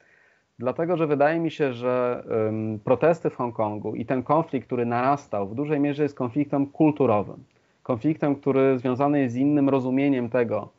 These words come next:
czym jest Hongkong, czym są Chiny, czym jest bycie członkiem tej społeczności, która nazywa się obecnie,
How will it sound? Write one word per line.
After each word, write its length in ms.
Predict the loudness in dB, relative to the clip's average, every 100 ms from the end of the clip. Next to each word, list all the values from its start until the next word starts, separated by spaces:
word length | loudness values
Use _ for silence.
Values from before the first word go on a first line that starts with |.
| _
czym 180 | -2 0
jest 140 | 0
Hongkong, 560 | 2 0 0 -8 -10 -16
czym 300 | -4 0 0
są 240 | -2 -6 -4
Chiny, 440 | 2 2 2 -2 -12 _ _ _
czym 380 | 2 4 4 2
jest 320 | 2 -2 -4
bycie 680 | -10 0 0 0 0 0 0 -10 _ _ _ _
członkiem 680 | -4 2 4 2 -2 -6 -4
tej 180 | -2 -4
społeczności, 680 | -2 0 0 -4 -8 -8 -6
która 220 | -2 0
nazywa 340 | -2 -2 -4
się 180 | -4 -6
obecnie, 560 | 0 0 0 -4 -2